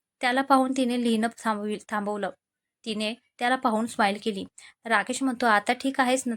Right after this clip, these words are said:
तू? बरं वाटतंय ना तुला?" आराध्या म्हणते, "हं, ठीक आहे." राकेश म्हणतो, "आपण परत जातोय बांद्राला. तुझी पॅकिंग झालीये, रात्रीला निघायचंय." तिला ऐकून वाईट वाटलं,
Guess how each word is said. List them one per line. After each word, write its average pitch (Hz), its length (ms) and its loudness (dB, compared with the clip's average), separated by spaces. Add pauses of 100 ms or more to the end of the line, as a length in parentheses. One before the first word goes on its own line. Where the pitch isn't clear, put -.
तू? 220 160 -10 (360)
बरं 214 200 0
वाटतंय 214 340 -4
ना 208 100 -6
तुला?" 220 320 -2 (380)
आराध्या 220 360 0
म्हणते, 226 260 -4
"हं, 220 340 -2 (200)
ठीक 285 260 0
आहे." 240 240 0 (340)
राकेश 208 380 -2
म्हणतो, 240 220 -4
"आपण 214 260 0
परत 226 340 0
जातोय 226 320 0
बांद्राला. 202 480 -2 (480)
तुझी 240 220 -2
पॅकिंग 247 380 2
झालीये, 220 480 0
रात्रीला 226 440 0
निघायचंय." 208 540 -6 (400)
तिला 214 180 -2
ऐकून 254 340 0
वाईट 226 280 2
वाटलं, 226 320 0